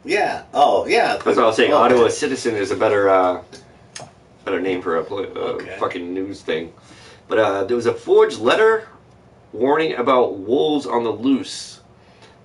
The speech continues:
Speaker 2: and it was part of a Canadian Forces propaganda campaign that went awry. So which is it? 'Cause right here it's telling two different fucking stories in the title. It was a forged letter, or it was part of training.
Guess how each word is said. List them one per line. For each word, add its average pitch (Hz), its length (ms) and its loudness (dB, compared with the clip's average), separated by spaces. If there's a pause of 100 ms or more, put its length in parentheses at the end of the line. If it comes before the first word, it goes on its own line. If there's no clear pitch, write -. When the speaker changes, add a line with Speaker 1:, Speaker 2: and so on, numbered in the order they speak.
(100)
Speaker 2:
and - 100 -8
it - 20 -4
was 110 140 -6
part - 280 -2
of 139 60 -4
a 135 40 -6
Canadian 139 460 -2
Forces 123 440 -2
propaganda 147 720 -2
campaign 101 520 -4
that 90 160 -6
went 131 160 -2
awry. - 420 2 (880)
So 165 120 0
which 220 240 0
is 233 160 2
it? 120 160 4
'Cause 147 200 0
right - 220 2
here 208 200 6
it's 131 180 -2
telling 147 260 2
two 151 140 -4
different 127 260 0
fucking - 260 -2
stories 104 420 2
in 98 80 -6
the 85 80 -6
title. 113 340 -2 (640)
It 139 60 2
was 127 120 2
a - 60 2
forged 170 400 2
letter, 180 420 0 (1300)
or 151 580 6
it 139 200 4
was 135 440 2
part 135 200 2
of - 60 -8
training. - 380 -6